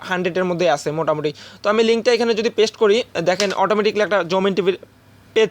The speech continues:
চলে আসবে। তো এখান থেকে আমরা সহজেই অ্যাড, অ্যাড হইতে পারবো। তো এখানে প্রথমেই যেটা বলছে ওরা, your YouTube channel। তো সাপোজ আপনার YouTube চ্যানেল এখানে দিতে বলছে, তো আপনি কি বলতে পারেন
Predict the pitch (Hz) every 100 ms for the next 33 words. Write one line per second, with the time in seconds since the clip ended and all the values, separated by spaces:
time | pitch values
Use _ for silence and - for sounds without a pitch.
0 | - 208 165 156 147 151 - - - -
1 | - 233 233 247 247 254 240 226 240 -
2 | - 214 196 202 165 - - 170 170 170
3 | 156 147 151 - _ _ _ _ - -
4 | - - - - - 240 240 254 262 -
5 | 254 269 254 233 208 208 190 170 160 185
6 | 180 240 - 233 240 233 208 175 233 -
7 | - 185 160 147 143 - - - 202 202
8 | 233 247 240 - 190 214 233 220 202 233
9 | 226 202 202 190 185 165 165 160 160 180
10 | 202 208 208 226 214 - 220 220 208 220
11 | 233